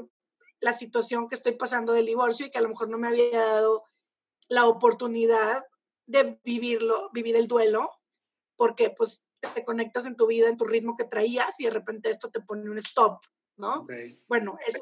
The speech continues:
Speaker 1: creo que puede ser el covid para mucha gente, la
Speaker 2: Ujú.
Speaker 1: oportunidad de ponerle un poco stop a tu vida, este, eh, para ir hacia adentro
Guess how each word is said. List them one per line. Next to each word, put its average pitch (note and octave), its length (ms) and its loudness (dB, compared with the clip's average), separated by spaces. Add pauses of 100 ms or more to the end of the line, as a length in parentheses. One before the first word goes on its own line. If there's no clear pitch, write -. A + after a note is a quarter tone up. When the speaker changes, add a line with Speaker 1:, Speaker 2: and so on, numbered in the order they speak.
Speaker 1:
creo C4 180 -4
que C4 100 -4
puede A#3+ 200 -2
ser A#3 140 0
el A#3 120 4 (140)
covid G#3+ 320 0 (140)
para G#3 160 -2
mucha G#3 320 -6
gente, A3 480 -8 (260)
la A3 200 4
Speaker 2:
Ujú. - 80 2
Speaker 1:
oportunidad G#3+ 420 -2
de A3 60 -6
ponerle A#3 300 -6
un - 60 -6 (380)
poco - 220 -2
stop A#3 400 0
a A3+ 100 -6
tu A#3 120 -4
vida, B3+ 460 -2 (300)
este, G3+ 680 -4 (520)
eh, G3+ 220 2 (140)
para G3+ 220 0
ir G#3 140 4
hacia A3+ 180 -2
adentro A3+ 500 0